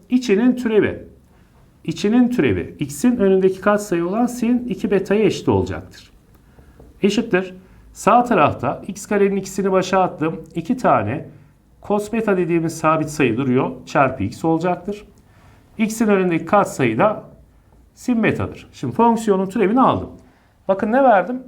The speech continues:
F türev birin bir bölü üç eşit olduğunu söylemiştim.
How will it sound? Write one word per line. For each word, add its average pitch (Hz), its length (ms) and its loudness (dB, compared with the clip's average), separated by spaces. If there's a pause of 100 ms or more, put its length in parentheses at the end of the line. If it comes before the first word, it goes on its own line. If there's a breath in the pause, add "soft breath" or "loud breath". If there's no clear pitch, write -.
(180)
F 254 240 -2
türev 214 240 -2
birin 240 280 -2
bir 233 160 -2
bölü 214 160 -4
üç - 140 -6
eşit 220 240 -6
olduğunu 196 340 0
söylemiştim. 101 580 -4